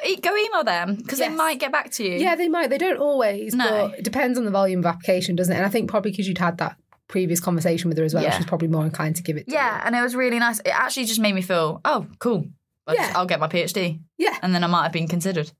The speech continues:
Speaker 1: For,
Speaker 2: Yeah, yeah.
Speaker 1: that's, that's doable. You know, it's not like,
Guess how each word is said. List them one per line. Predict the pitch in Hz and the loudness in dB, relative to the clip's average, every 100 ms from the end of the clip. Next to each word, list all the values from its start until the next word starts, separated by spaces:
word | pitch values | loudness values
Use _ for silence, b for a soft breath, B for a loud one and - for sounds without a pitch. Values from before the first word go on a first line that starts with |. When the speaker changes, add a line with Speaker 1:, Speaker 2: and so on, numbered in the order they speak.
| _ _ _ - | _ _ _ -6
Speaker 1:
For, | 262 | -2
Speaker 2:
Yeah, | 440 | 0
yeah. | 392 415 | 0 2
Speaker 1:
that's, | 196 180 - _ - | 0 -2 -8 _ -2
that's | 180 214 | -2 0
doable. | 147 147 220 214 B B B | 0 0 -2 -6 B B B
You | 226 | -2
know, | 214 | 0
it's | 233 214 | 0 0
not | 233 202 | 0 0
like, | 190 180 180 | 0 -2 -6